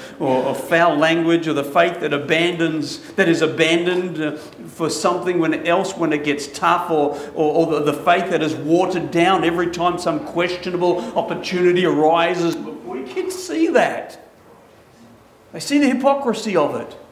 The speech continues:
And they know it's not real. No, the faith that, as one commentator said, is the common, I love this statement,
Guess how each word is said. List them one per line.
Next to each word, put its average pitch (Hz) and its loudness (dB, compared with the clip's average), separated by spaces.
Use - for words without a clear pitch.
And 160 -10
they 165 -4
know 220 -2
it's - -6
not 226 2
real. 233 0
No, 190 2
the 190 2
faith 240 -2
that, 180 -4
as 175 -4
one 202 0
commentator 185 -2
said, 170 -6
is 160 -2
the 160 -4
common, 185 -2
I - -4
love 160 0
this 165 -4
statement, 151 -2